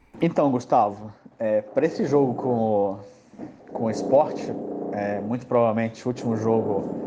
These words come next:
de Sampaoli à frente do Galo nessa passagem dele pelo clube, tudo indica, né? O argentino, né, que eu sempre começo minhas análises aqui pela escalação, porque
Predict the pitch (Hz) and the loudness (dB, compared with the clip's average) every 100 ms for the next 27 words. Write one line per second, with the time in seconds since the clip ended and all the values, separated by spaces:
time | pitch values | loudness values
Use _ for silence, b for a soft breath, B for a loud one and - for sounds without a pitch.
0 | B B B B B - 117 117 120 117 | B B B B B -10 -8 -2 -2 2
1 | 117 113 113 104 98 95 - - - - | 4 4 2 0 -4 -8 -16 -12 -6 -2
2 | - 123 113 113 - 104 98 104 104 104 | -2 0 0 0 0 0 2 2 4 2
3 | 101 98 90 92 b - 107 101 110 101 | 2 0 -6 -10 b -16 -14 -14 -10 -8
4 | - 107 104 104 131 139 107 110 101 127 | -2 -2 -2 0 2 2 0 -4 -2 -2
5 | 143 123 117 110 104 143 147 117 123 B | -2 -4 -4 -4 -2 -2 0 0 -2 B
6 | B B B B - - 117 113 110 120 | B B B B -8 0 4 6 6 4
7 | 135 127 120 151 156 135 127 - 123 117 | 2 -4 -4 -2 0 2 0 -2 -2 -2
8 | 117 151 143 139 135 123 135 123 117 117 | -2 -4 0 2 2 0 0 2 4 2
9 | 117 117 - 117 - 113 110 - 143 - | 0 -4 -4 -4 2 2 2 0 -2 -4
10 | - - 110 | -8 -2 0